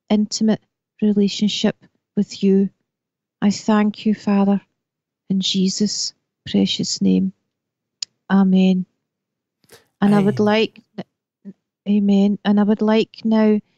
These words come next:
Speaker 1: um, to pray, those of you that, that want to repent for such involvement, pray something like this. "Heavenly Father, I'm sorry I was involved in these things. I repent for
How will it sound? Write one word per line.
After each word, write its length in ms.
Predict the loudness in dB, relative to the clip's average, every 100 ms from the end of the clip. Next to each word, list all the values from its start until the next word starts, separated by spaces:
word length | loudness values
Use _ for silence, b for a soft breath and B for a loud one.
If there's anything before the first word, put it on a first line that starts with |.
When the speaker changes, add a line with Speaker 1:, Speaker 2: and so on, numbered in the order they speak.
| _ _ -2
Speaker 1:
um, 300 | 0 0 -4
to 180 | -8 -10
pray, 520 | -10 -4 0 2 2 -2 _ _ -2
those 220 | 0 0
of 140 | 0 0
you 80 | 0
that, 200 | -2 -2
that 180 | -4 -2
want 320 | -2 -2 -2
to 180 | -4 -2
repent 640 | -4 -6 -4 0 0 -4 -6
for 100 | -6
such 580 | -4 -4 -4 -6 -8 -4
involvement, 680 | -2 -2 0 -2 0 -2 -2 _ _ _ _ _ -20 -12
pray 220 | -2 -2
something 440 | 0 -4 -4 -2
like 180 | -2 -2
this. 460 | 0 -2 -4 -8 -12 _ _ _ _ _ _ _ _ _ _
"Heavenly 400 | -2 0 0 0
Father, 500 | 0 0 0 0 0
I'm 160 | -2 -4
sorry 520 | -4 -2 0 0 0
I 80 | 0
was 240 | -2 -2
involved 520 | -2 -2 0 0 -2 -4
in 120 | -2
these 300 | -2 -4 -2
things. 560 | -2 0 -2 -4 -10 -14 _ _ _ _ _ -4
I 80 | -2
repent 680 | -2 -4 -4 -2 -2 -8
for 100 | -10